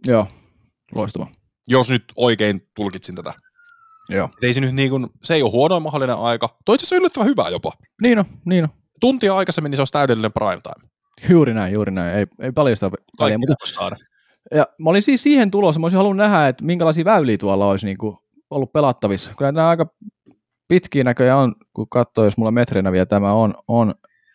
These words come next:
Speaker 1: uudiskin, niin aika pitkiä väyliä luvassa naisillekin tuolla. Et mä ajattelin, että minkälaisia niinku mahdollisuuksia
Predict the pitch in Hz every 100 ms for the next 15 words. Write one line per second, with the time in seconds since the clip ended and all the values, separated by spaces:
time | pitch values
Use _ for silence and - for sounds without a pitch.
0 | - 117 110 98 - 95 95 117 131 170
1 | 160 165 170 131 107 _ - 131 151 151
2 | - 107 - _ 101 101 110 127 113 110
3 | 98 - 160 127 _ _ _ _ _ _
4 | _ - 117 113 107 101 98 98 127 135
5 | 135 131 - 139 131 127 123 127 123 131
6 | 156 123 107 101 - 104